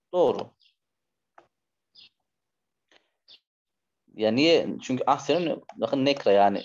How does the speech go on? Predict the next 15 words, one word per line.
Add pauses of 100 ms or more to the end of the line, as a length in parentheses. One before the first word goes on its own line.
(160)
elif
lamlı
bir
şeye
izafe
olmamış
veya
kendi
elif
lamlı
değil. (640)
El
haticetani
azamu
imraateyni.